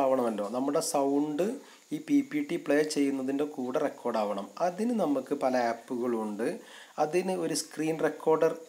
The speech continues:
ഏഹ്, നമ്മൾ ഇൻസ്റ്റാൾ ചെയ്ത് കഴിഞ്ഞാൽ, ഇപ്പം ഞാൻ ഈ സ്ക്രീൻ, എൻ്റെ മൊബൈലിൻ്റെ സ്ക്രീൻ റെക്കോർഡ് ചെയ്യുമ്പോൾ നിങ്ങൾ സൗണ്ട് കേൾക്കുന്നുണ്ടല്ലോ, അതുപോലെ നമുക്ക് പി പി ടി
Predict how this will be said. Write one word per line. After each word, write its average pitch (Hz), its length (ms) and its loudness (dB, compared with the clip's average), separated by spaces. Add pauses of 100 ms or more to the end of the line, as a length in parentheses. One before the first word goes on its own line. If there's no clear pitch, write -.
(100)
ഏഹ്, 131 260 2 (180)
നമ്മൾ 135 220 0
ഇൻസ്റ്റാൾ 131 320 0 (100)
ചെയ്ത് 127 240 -4
കഴിഞ്ഞാൽ, 123 300 0
ഇപ്പം 180 220 -4
ഞാൻ 170 180 8 (100)
ഈ 180 40 -2 (120)
സ്ക്രീൻ, 165 240 0
എൻ്റെ 160 160 0
മൊബൈലിൻ്റെ 156 380 2
സ്ക്രീൻ 147 280 -2 (120)
റെക്കോർഡ് 131 280 -2
ചെയ്യുമ്പോൾ 127 260 -2
നിങ്ങൾ 147 160 4 (100)
സൗണ്ട് 135 260 0
കേൾക്കുന്നുണ്ടല്ലോ, 110 580 -4 (520)
അതുപോലെ 160 480 4
നമുക്ക് 147 300 0
പി 143 100 6 (120)
പി 151 140 -2
ടി 165 80 -4